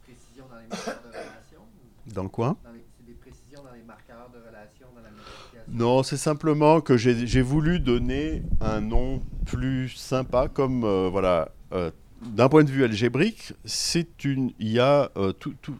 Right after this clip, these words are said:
Speaker 2: ça, ça fonctionne avec une multiplication ternaire. D'accord ? Maintenant,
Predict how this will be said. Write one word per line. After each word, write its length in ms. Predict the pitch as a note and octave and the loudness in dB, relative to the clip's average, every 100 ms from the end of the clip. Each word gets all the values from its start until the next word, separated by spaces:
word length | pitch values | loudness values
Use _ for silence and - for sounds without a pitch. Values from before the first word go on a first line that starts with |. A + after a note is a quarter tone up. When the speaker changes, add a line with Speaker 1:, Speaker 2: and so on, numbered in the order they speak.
| - | -12
Speaker 2:
ça, 260 | - B2+ | -6 -6
ça 120 | - A2 | -4 -6
fonctionne 380 | A#2+ A2 F#3 | -4 -2 0
avec 240 | C#3+ A2+ C3 | 2 0 0
une 120 | B2 | 0
multiplication 800 | C3 - C3 - A2 G#2+ - D3+ | -2 -4 -10 -8 -2 -2 0 -2
ternaire. 680 | C#3 G#2 F2+ E2 D2 - - _ - _ _ _ _ _ _ - - | 0 0 0 -2 -4 -10 -20 _ -20 _ _ _ _ _ _ -20 -18
D'accord ? 300 | - A#2+ - - - - - - - - | -10 -10 -12 -20 -20 -20 -20 -20 -14 -2
Maintenant, 400 | G#2+ B2 A2+ | 0 2 0